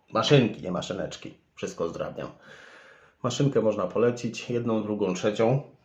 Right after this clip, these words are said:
E, teraz tak, kwestia agresji. Najagresywniejsza jest, e, Open Comb, zdecydowanie.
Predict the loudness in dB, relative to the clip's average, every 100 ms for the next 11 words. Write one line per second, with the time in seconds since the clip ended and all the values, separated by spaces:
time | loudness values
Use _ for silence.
0 | _ _ _ _ _ _ -20 -18 -18 -10
1 | -2 0 2 2 2 0 2 0 -2 -2
2 | -2 2 2 2 0 -4 -2 4 4 4
3 | -2 -2 0 0 4 6 6 4 0 -4
4 | -2 0 -2 -8 -20 _ _ _ _ -4
5 | -2 0 -2 0 -2 -2 -4 -2 0 2
6 | 0 -2 -6